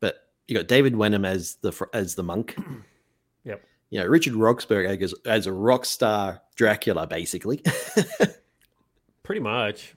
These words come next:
Speaker 2: Pretty much.
Speaker 1: Yep. Uh, Robbie Coltrane voicing Mister Hyde at the beginning.
Speaker 2: Oh, yeah, you're right. That was Robbie Coltrane.
Speaker 1: Yep.
Speaker 2: Uh,
Speaker 1: You
Speaker 2: rest in
Speaker 1: know.
Speaker 2: peace.
Speaker 1: Yes,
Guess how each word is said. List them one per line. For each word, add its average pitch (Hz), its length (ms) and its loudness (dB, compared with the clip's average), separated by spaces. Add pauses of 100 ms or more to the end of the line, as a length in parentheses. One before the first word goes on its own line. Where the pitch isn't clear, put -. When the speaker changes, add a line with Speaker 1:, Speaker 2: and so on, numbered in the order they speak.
Speaker 2:
Pretty 143 160 -10
much. 101 440 -8 (500)
Speaker 1:
Yep. - 240 0 (460)
Uh, - 60 -10 (240)
Robbie 143 240 6
Coltrane 123 480 4
voicing 110 640 0 (500)
Mister 113 480 2
Hyde 107 480 0 (100)
at 107 120 -2
the 101 40 -6
beginning. 104 440 -2 (880)
Speaker 2:
Oh, - 140 -16
yeah, 92 200 -12
you're 87 140 -14
right. 92 280 -10
That 95 100 -8
was 95 180 -6
Robbie 92 220 -8
Coltrane. 98 500 -8 (460)
Speaker 1:
Yep. 110 180 2
Speaker 2:
Uh, 107 60 -8 (160)
Speaker 1:
You - 60 -16
Speaker 2:
rest 104 200 0
in 92 80 2
Speaker 1:
know. 113 60 -8
Speaker 2:
peace. 101 300 -10 (180)
Speaker 1:
Yes, - 500 2